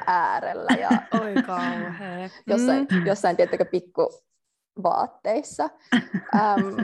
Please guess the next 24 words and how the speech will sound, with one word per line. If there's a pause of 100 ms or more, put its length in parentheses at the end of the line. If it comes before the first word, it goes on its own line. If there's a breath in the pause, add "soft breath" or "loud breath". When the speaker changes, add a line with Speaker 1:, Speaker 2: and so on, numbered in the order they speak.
(260)
Speaker 1:
mut,
mut
mä
muistan,
silloin
se
enemmän
fokusoitu
jotenkin
siihen,
että
me
oltiin
niinku (200)
D (380)
J:den, (500)
D (180)
J:den, (520)
Speaker 2:
Mm.
Speaker 1:
äm, (640)
niinkun, (1500)
äm, (120)
kanssa (100)
silleen